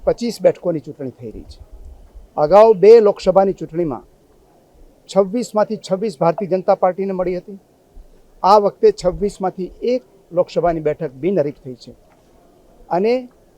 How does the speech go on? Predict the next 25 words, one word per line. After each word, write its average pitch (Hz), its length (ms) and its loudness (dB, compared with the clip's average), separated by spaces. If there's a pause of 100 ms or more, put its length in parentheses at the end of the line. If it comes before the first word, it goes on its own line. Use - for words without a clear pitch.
(120)
પચીસ 233 400 0
બેઠકોની 170 540 -2
ચૂંટણી 156 360 -8
થઈ 160 180 -4
રહી 143 180 -10
છે. 135 100 -14 (420)
એ 170 80 -4
પચીસે 220 500 -6 (120)
પચીસ 190 340 -10 (100)
બેઠકો 143 400 -8 (500)
રેકોર્ડ 165 380 -2
બ્રેક 156 220 -2
લીડથી 151 420 -10
આ 139 100 -2
વખતે 143 300 -10
ભારતીય 131 420 -14
જનતા 135 200 -8
પાર્ટીને 135 400 -10
જીતવાની 127 500 -10
છે. - 80 -20 (1120)
જ્યાં 156 220 0
સુધી 160 260 -10
પોરબંદર 156 400 -2
લોકસભા 147 540 0 (1200)
અને 160 260 -2